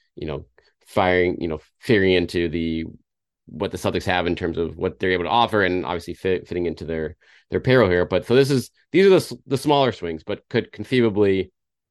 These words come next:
help you here. I, one team that hasn't been talked about a ton from a, a Celtics perspective, I feel like, is Houston in terms of, like,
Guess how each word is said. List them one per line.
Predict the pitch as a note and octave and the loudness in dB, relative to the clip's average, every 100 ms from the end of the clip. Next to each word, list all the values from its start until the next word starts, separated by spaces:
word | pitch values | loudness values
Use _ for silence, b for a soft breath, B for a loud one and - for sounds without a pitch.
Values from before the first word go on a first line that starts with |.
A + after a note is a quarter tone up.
| _ _ _ _ _ _ | _ _ _ _ _ _
help | G#2+ F#2+ | -8 -6
you | D#2+ | -8
here. | D2+ C2+ - - | -10 -12 -14 -6
I, | A2+ A#2 - | -2 -2 0
one | B2 D#3 | 2 2
team | F#3+ G3 F#3 | 4 4 6
that | B2 | 4
hasn't | B2+ C#3+ D3+ | 4 4 4
been | B2+ | 4
talked | B2 A#2+ B2 | 2 0 0
about | A2 G#2 - | 0 0 -2
a | |
ton | F#2+ A#2+ A2+ G2+ | -6 -4 -4 -4
from | F2+ F2+ | -6 -6
a, | E2+ - _ _ _ _ _ | -8 -12 _ _ _ _ _
a | G2+ | -8
Celtics | - G2 F2+ | -4 -2 -2
perspective, | - F2 F2 D#2 E2 E2 D#2 - _ _ _ | -6 -6 -6 -4 -4 -6 -6 -14 _ _ _
I | F#2 | -8
feel | F2+ F#2 | -2 -2
like, | D#2+ | -2
is | - | -2
Houston | A#2 A2 C3+ D#3+ - _ _ _ _ _ _ | -2 0 -2 -4 -8 _ _ _ _ _ _
in | - G2+ | -8 -6
terms | G#2 F#2 F#2 | -4 -2 -2
of, | F2 - | -2 -2
like, | F2 D#2+ - | -4 -4 -8